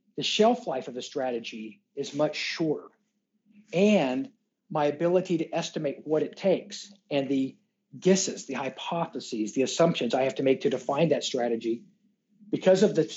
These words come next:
pace of change, are more abstract. So how do I start to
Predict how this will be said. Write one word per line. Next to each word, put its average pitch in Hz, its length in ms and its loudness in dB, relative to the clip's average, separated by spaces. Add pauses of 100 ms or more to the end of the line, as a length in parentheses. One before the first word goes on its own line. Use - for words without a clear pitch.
(140)
pace 151 260 -2
of 123 80 -6
change, 120 560 -6
are 139 160 2
more 135 240 4
abstract. 131 560 -6 (960)
So 156 160 -2
how 156 200 2
do 196 120 0
I 175 80 2
start 156 460 -6
to 139 400 -8